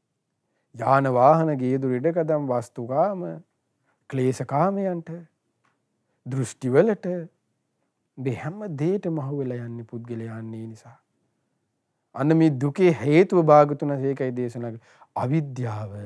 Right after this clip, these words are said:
කියලා. ඔන්න ඕකයි මේ සසරේ තියෙන භයානකම පින්වත්නි. මේ අපි යන්නේ අන්න ඒකයි. දැන් මේ ස්වභාවය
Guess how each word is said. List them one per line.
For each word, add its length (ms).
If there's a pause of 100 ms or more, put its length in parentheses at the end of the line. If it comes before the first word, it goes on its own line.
(160)
කියලා. 380 (4000)
ඔන්න 200
ඕකයි 360
මේ 180
සසරේ 440
තියෙන 300
භයානකම 640
පින්වත්නි. 540 (760)
මේ 180
අපි 260
යන්නේ 340
අන්න 260
ඒකයි. 380 (1300)
දැන් 160
මේ 260
ස්වභාවය 580